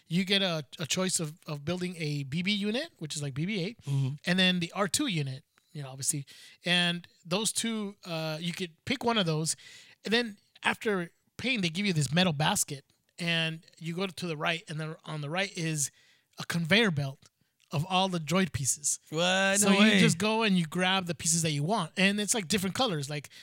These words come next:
Speaker 1: the B B, uh, units have, uh, the, you know, white and orange, like B B eight, but it also has, uh, all black. It also has,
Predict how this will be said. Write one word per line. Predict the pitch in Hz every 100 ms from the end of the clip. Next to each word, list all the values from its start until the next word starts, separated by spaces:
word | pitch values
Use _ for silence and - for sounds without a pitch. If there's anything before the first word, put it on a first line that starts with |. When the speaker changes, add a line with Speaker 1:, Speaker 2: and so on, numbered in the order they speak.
| - - -
Speaker 1:
the | 160
B | 202
B, | 202 202 202 -
uh, | 165
units | 170 185 175 -
have, | 170 165 156 143 -
uh, | 151 147
the, | 147 147 147 -
you | 185
know, | 165 156 175
white | 156 170 170
and | 170
orange, | 147 156 175 202
like | 190 151 _ _ - 180
B | 175 175
B | 165 160
eight, | 220 - - _ _
but | - 196
it |
also | 202 180 208
has, | 180 190 185 175 - - - _
uh, | 165 160 156 160
all | 185 185
black. | 147 165 170 202 - - _ _
It |
also | 175 180 190
has, | 160 170 165 165